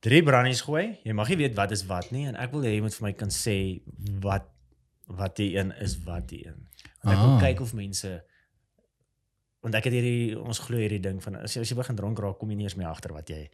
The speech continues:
Speaker 2: Ja.
Speaker 1: wat jy drink
Speaker 2: Ja.
Speaker 1: nie. So ek wil, ek wil daai toets doen. Iemand moet vir my, ek wil sien hoe ken jy jou brandewyn.
Speaker 2: Ja, brandewyn, okay.
Speaker 1: Ek is daai ou van, "Gee my tien jaar, gee my Cape Hope."
Speaker 2: Hoorie, maar daai,
Speaker 1: Ek is
Speaker 2: daai
Speaker 1: mak-
Speaker 2: sal actually, ehm,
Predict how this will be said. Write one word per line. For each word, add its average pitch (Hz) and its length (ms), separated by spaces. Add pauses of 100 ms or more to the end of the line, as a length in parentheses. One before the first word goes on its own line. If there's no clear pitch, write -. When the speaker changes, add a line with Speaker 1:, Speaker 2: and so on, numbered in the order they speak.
Speaker 2:
Ja. 95 240 (240)
Speaker 1:
wat 82 120
jy 85 100
drink - 180
Speaker 2:
Ja. - 80
Speaker 1:
nie. 82 80
So 80 100
ek 110 140
wil, 120 240
ek 104 160
wil 117 260
daai 98 280
toets 117 260
doen. 147 240 (520)
Iemand 123 260
moet 120 120
vir - 120
my, 110 80
ek 104 180
wil 110 80
sien 117 460
hoe 95 200
ken 110 240
jy 95 160
jou 87 220 (520)
brandewyn. 92 260
Speaker 2:
Ja, 117 80
brandewyn, 104 480
okay. 110 180
Speaker 1:
Ek 120 160
is 117 100
daai 107 260
ou 98 80
van, 95 140
"Gee - 160
my 123 160
tien 110 220
jaar, 98 220
gee - 200
my 104 160
Cape 87 360
Hope." 85 280 (840)
Speaker 2:
Hoorie, 147 160
maar 156 100
daai, 139 260
Speaker 1:
Ek 156 40
is 123 60
Speaker 2:
daai 127 160
Speaker 1:
mak- - 60
Speaker 2:
sal 156 140
actually, 123 520
ehm, 95 420